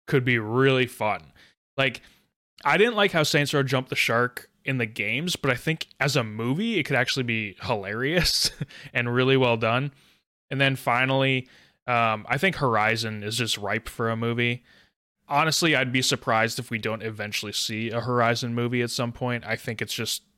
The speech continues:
perfect. I think it sets up perfectly. You have the,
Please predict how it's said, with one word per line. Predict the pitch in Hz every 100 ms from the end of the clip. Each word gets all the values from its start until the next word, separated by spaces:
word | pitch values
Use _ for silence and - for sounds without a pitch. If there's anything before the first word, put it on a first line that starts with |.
| _
perfect. | - 110 - 120 - - - _ _ _ _ _
I | 120 120
think | 131
it | 120
sets | - 113 -
up | 110
perfectly. | - 113 - 123 120 117
You | 110
have | 113 110
the, | 110